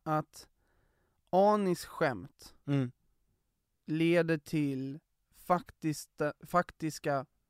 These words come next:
Speaker 1: våldtäkter.
Speaker 2: Mm.
Speaker 1: Och det är bevisat med pyramiden.
Speaker 2: Mm.
Speaker 1: Tänk vad många som hade burats in.
Speaker 2: Ja.
Speaker 1: Alltså vad,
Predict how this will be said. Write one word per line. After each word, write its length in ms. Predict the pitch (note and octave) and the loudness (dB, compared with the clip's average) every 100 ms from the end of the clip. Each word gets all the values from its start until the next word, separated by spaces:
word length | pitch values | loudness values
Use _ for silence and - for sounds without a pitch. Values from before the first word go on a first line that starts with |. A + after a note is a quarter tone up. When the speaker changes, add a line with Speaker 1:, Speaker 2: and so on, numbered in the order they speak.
| _ | _
Speaker 1:
våldtäkter. 720 | D#3 D3+ C3 - D#3 - A#2 - | -4 -4 -2 -8 -8 -10 -14 -4
Speaker 2:
Mm. 280 | B2+ C3 C3+ _ _ _ _ _ _ _ _ _ _ _ | -2 -2 -4 _ _ _ _ _ _ _ _ _ _ _
Speaker 1:
Och 140 | - E3 | 0 2
det 180 | E3 G3+ | 2 2
är 160 | F#3 | 2
bevisat 680 | E3 E3 D#3 D#3+ - D#3 - | 2 2 4 2 2 -2 0
med 220 | D#3+ F#3 | 0 2
pyramiden. 800 | - F#3 F3 D3 A#2 A2+ A#2 A2+ - | 4 4 4 2 -2 -6 -8 -8 -4
Speaker 2:
Mm. 220 | C3 B2 _ _ _ _ | -2 -2 _ _ _ _
Speaker 1:
Tänk 260 | - A3 - | 0 2 2
vad 100 | D#3 | 0
många 320 | D#3 C3+ C3+ | 0 0 -4
som 320 | C#3+ C3 A2+ _ _ | -4 -6 -8 _ _
hade 220 | D3+ D3 | -2 0
burats 500 | D3 C#3 C3+ - F#3+ | 0 0 -2 -4 -10
in. 260 | D#3 E2+ - | -10 -10 -6
Speaker 2:
Ja. 280 | D3 C#3+ E3 - _ _ | 0 2 2 -4 _ _
Speaker 1:
Alltså 280 | E3+ F3 F3+ | 0 0 0
vad, 500 | E3 F3 E3 D#3+ | 6 8 8 6